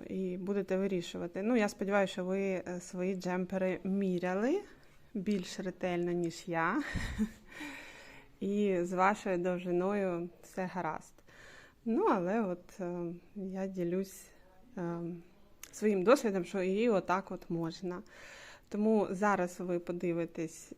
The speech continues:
е, відео з приміркою, там, де він ще короткий. А після того, як я завершу вже цю резинку і це дов'язування, я вам запишу ще одне відео, де вже буде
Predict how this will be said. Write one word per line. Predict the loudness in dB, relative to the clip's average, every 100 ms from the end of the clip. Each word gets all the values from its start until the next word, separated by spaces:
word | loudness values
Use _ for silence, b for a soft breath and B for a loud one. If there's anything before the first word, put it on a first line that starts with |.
| -6
е, | -4 -2 -4 -4 -6
відео | -4 -4 -2 -2 -4
з |
приміркою, | -6 -4 -2 0 -4 -6 -6 -4 -2 -4 -6 -10 -20 -10
там, | -6 -4
де | -2
він | -2 -2
ще | -8 -10 -10
короткий. | -6 -2 -2 -2 -6 -2 -2 -2 B B B B B -6
А | -2 0 -2 -4 -8 -12
після | -8 -6
того, | -2 0 0
як | 0 0 -2
я | -2
завершу | 0 2 4 2 0 -6 -6 -6 -6
вже | -8 -8 -8 -10 -12
цю | 0 2
резинку | 4 4 4 4 0 0 2 4
і | 4 2 0
це | -2 -4
дов'язування, | 0 2 4 2 0 -4 -2 -2
я | -2 -2
вам | -2 -2
запишу | -4 -6 -8 -8
ще | -6 -2 -2
одне | 0 -2
відео, | 0 0 2 0
де | 0 0
вже | -2 -4 -6
буде | -2 -2 -2